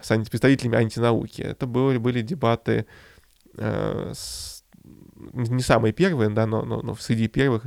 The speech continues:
с, э, человеком, который, ну, у него компания, которая занимается производством фермерских продуктов. Ну и вот, собственно, его позиция была экономически очень понятна. Г М О зло,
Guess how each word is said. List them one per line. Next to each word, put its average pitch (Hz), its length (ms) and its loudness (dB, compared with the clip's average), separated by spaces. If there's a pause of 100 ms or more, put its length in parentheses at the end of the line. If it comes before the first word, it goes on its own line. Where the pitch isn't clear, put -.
с, 117 300 -2 (460)
э, 104 300 4
человеком, 170 360 2
который, 117 760 2
ну, 107 360 -4
у - 40 0
него 110 600 4
компания, 127 460 0
которая 120 260 -2
занимается 110 520 -2
производством 117 800 -2 (520)
фермерских 110 500 -4
продуктов. - 520 -2 (760)
Ну 117 80 -2
и 117 40 4
вот, 110 180 6
собственно, 110 280 0
его 107 120 2
позиция 113 480 0
была 110 300 2
экономически 107 520 -6
очень 120 260 -4
понятна. 120 420 -4
Г 113 80 2
М 113 80 4
О 110 180 4
зло, 117 400 0